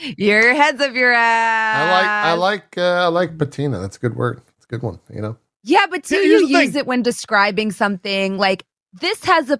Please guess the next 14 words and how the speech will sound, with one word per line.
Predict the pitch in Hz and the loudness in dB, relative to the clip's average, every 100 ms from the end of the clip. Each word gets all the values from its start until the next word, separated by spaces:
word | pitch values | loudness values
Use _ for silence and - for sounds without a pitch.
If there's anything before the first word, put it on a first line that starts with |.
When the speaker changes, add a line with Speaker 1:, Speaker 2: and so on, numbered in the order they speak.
| - | -4
Speaker 1:
patina | 254 - - 285 302 302 285 269 262 247 | -10 -10 -10 -4 0 2 2 2 0 -2
that | 190 233 220 208 - | 0 2 2 0 -4
reminds | 196 233 226 262 277 285 247 | -2 -2 0 2 2 0 -4
one | 262 277 269 | -2 0 0
of | 269 254 262 | -2 -4 0
Wes | 339 349 - - | 0 0 -2 -4
Anderson | 262 285 294 311 240 - 277 262 247 | 0 0 0 -2 -4 -4 -2 0 0
by | 254 247 | 2 2
way | 247 214 269 311 | 0 0 0 2
of | 294 220 | 2 0
Jordan | 170 240 262 285 262 220 - | -4 0 2 2 0 -6 -10
Peele | - 302 294 196 165 147 170 226 - _ _ _ - | -8 -2 2 2 2 2 0 -2 -6 _ _ _ -4
and | 277 302 | -2 -2
fails | 277 - 339 349 370 381 311 | -6 -4 0 2 4 2 -2